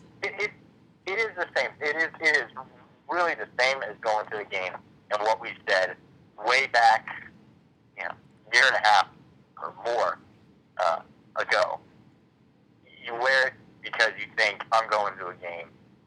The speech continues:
so I gotta wear this baseball jersey, football jersey, basketball jersey, or whatever it is." And I think it is, I think it insults your intelligence as a sports fan to do something like that. You're gonna have neutral clothing.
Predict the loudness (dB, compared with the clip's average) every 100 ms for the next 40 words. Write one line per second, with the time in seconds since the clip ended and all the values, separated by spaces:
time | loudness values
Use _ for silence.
0 | _ _ _ 0 0 -2 -8 -16 -20 _
1 | _ _ _ _ 0 2 2 2 0 0
2 | -2 -8 -10 -20 -20 _ _ _ _ _
3 | _ _ -6 -4 -2 0 0 -2 -8 -10
4 | -8 -6 -6 -8 -8 -12 -6 -4 -4 -6
5 | -8 -8 -10 -10 -6 -2 -2 -4 -6 -8
6 | -12 -16 -20 -20 _ _ _ _ _ _
7 | _ _ _ 2 2 0 -4 -6 -4 -2
8 | -2 -4 -14 -12 -14 -4 -4 -2 -8 -2
9 | -4 -4 -16 -14 -16 -14 -6 -6 -6 -6
10 | -6 -6 -14 -14 -10 -10 -6 -6 -6 -6
11 | -8 -12 _ _ _ -4 0 2 2 0
12 | -10 -6 -6 -4 -2 -2 -2 -6